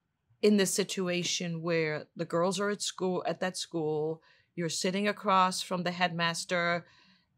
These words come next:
um, the fundraisers of the school, and yes, you want to give,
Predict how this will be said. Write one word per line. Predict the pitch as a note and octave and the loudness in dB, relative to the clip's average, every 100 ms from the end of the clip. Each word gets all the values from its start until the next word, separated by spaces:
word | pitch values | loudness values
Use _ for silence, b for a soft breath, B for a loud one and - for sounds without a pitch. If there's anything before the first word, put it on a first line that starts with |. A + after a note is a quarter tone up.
| - | 0
um, | F3+ E3+ D#3+ D#3+ | 6 6 4 -2
the | - | -8
fundraisers | E3 F#3 F3 E3+ E3+ F3 - | -4 -2 0 0 0 -4 -2
of | D#3 | -4
the | - | -4
school, | E3+ - E3+ D#3 D3 D3+ D#3 _ _ _ _ _ _ _ _ _ _ _ _ _ | -6 -6 -4 -2 0 -2 -4 _ _ _ _ _ _ _ _ _ _ _ _ _
and | F#3 F#3+ F3 - | 2 2 2 -2
yes, | F3+ G3 - | -2 -2 -2
you | F3+ | 0
want | F#3+ A3+ | 0 0
to | F#3+ | -2
give, | D#3+ D#3 D#3 | -2 -2 -2